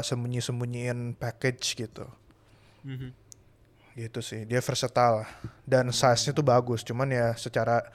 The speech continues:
Speaker 1: uh, apa, ngebaca play masih agak kurang gitu. Dan ini
Speaker 2: Oh.
Speaker 1: juga kan dia di Missouri bareng ini kan, yang kalau kita minggu lalu ngebah-, eh, dua minggu lalu ngebahas di episode,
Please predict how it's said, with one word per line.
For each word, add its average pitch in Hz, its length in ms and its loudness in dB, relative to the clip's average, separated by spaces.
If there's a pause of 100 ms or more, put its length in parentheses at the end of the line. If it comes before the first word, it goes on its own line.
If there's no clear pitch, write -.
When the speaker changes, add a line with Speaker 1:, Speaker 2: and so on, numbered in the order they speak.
(680)
Speaker 1:
uh, 117 480 2
apa, 151 320 2 (400)
ngebaca 120 480 2
play 156 240 8
masih 127 560 2 (160)
agak 120 240 2
kurang 131 480 2
gitu. - 240 -14 (240)
Dan 139 160 8
ini 196 240 4
Speaker 2:
Oh. 175 80 6
Speaker 1:
juga 143 160 10
kan 180 160 10
dia 202 80 10
di 196 240 6
Missouri 143 320 6
bareng 139 320 10
ini 147 160 0
kan, 120 240 2 (160)
yang 120 160 0
kalau 120 240 2
kita 123 320 2
minggu 127 320 -2
lalu 120 320 -2 (720)
ngebah-, 123 560 4
eh, 151 160 12
dua 143 160 6
minggu 135 160 0
lalu 127 320 4
ngebahas 123 560 2
di 127 320 0 (240)
episode, 123 480 0